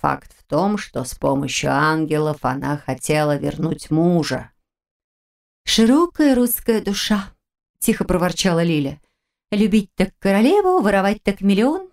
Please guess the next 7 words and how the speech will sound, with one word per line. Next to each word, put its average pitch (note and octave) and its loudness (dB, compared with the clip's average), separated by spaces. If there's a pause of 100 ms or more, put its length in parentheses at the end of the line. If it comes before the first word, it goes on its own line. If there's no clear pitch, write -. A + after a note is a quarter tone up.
(140)
приворожить G3+ 0
мужиков. G#3 -4 (540)
Так C#4 -4
с - -8
помощью D#4+ 0
темных A#3+ 2
ангелов. F3+ -2